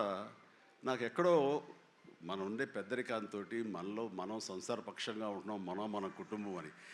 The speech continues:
కానీ ఎక్కడో అన్నగారిపోయినటువంటి ఉంటే సరే అది ఆ కోరికలు గబుక్కుని పెళ్ళు బుక్కింది. After all ట్రయల్ మనిషి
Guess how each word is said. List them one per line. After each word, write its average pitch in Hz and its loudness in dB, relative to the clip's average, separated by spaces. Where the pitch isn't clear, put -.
కానీ 156 6
ఎక్కడో 208 12
అన్నగారిపోయినటువంటి 170 10
ఉంటే 151 10
సరే 143 10
అది 135 6
ఆ - 2
కోరికలు 185 2
గబుక్కుని 202 2
పెళ్ళు 202 10
బుక్కింది. 156 8
After 151 10
all 165 10
ట్రయల్ 147 10
మనిషి 196 4